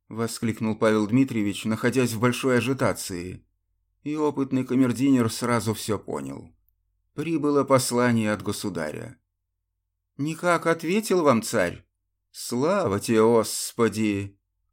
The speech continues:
промолвил Миша, устраивая громоздкую посудину на заставленном столе, и, пристав на цыпочки, поглядел в окно прямо через плечо хозяина. "И впрямь государевы лошадки?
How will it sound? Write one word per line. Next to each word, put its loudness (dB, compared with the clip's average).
промолвил -4
Миша, 0
устраивая 0
громоздкую 0
посудину -2
на -2
заставленном -2
столе, -4
и, -2
пристав 0
на 0
цыпочки, -4
поглядел 0
в 2
окно -2
прямо -4
через -6
плечо -6
хозяина. -6
"И -2
впрямь 0
государевы 0
лошадки? -4